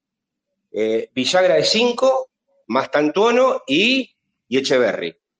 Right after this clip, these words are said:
A mí desde los apellidos, Mastantuono y Echeverry, me recontra seduce.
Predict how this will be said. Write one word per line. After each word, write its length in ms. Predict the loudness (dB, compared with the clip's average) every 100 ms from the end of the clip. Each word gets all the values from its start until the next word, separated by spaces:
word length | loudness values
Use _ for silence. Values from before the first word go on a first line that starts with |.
| _ _ _
A 100 | -2
mí 140 | 0 2
desde 220 | 0 0
los 180 | 0 -2
apellidos, 640 | -4 -2 0 0 -2 -4
Mastantuono 580 | -8 -6 -6 -2 0 2
y 60 | 0
Echeverry, 420 | -2 -2 0 -2
me 120 | -2
recontra 720 | -4 -4 0 2 0 -2 -8
seduce. 520 | -10 -4 -2 -2 -8